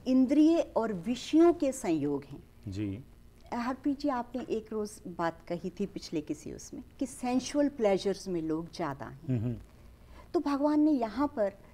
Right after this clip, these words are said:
Speaker 1: अर्जुन को ये बात कही कि जितने भी सेंसुअल प्लेजर्स हैं,
Speaker 2: हम्म।
Speaker 1: जो हम इंद्रिय और विषय के संयोग से भोगते हैं,
Speaker 2: जी।
Speaker 1: वो सारे दुख देने वाले हैं
Speaker 2: हम्म।
Speaker 1: और टेम्परेरी नेचर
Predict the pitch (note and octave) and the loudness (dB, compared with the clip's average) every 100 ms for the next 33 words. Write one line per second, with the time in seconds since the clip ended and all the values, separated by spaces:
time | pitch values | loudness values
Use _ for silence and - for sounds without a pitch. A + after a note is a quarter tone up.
0 | - - A3+ A3 C4+ C4+ C4+ B3+ B3 E3 | -20 -8 -6 -2 0 0 0 -2 -2 -4
1 | E3 - F3+ - A#3+ - G#3 G#3+ G#3+ A#3+ | -10 -10 -10 -10 -12 -10 -8 -8 -8 0
2 | C4+ F4 F4 E4+ - A#3+ A#3 A#3 - B3 | 4 4 4 0 0 -4 -4 -4 -2 -2
3 | A#3 F3 D3 - G#2 - - - B2 A#2 | -2 -6 -6 -4 -8 -8 -18 -6 -4 -2
4 | D3+ B3 B3 A#3+ - G#3+ G#3 A#3+ A#3+ G3+ | -2 -4 -4 -6 -4 -4 -4 -4 -4 -4
5 | E3+ - G#3 A3 A3+ A3 G#3 G#3+ B3 A#3+ | -6 -6 -10 -10 -10 -10 -6 -4 -4 -6
6 | - F#3 - D#3+ - - C#3 - - G#2 | -8 -8 -6 -10 -10 -12 -14 -14 -10 -6
7 | G#2+ F2 - - - - D#4+ - - B3 | -4 -6 -12 -20 -16 -2 0 0 -4 -2
8 | A3+ B3+ E4 - - - G3 D4 D#4 A#3 | 2 4 4 2 -4 -12 2 4 4 2
9 | F3+ E3+ D#3 C#3 C3+ C#3 D3+ D3+ G#3+ - | 2 2 2 -2 -6 -6 -8 -8 -10 -12
10 | - A#2+ A#2 C3+ - - G#3+ G3 G3 F3 | -8 -4 -2 -4 -6 -6 -6 -6 -4 -2
11 | D#3+ - - - | -2 -8 -10 -16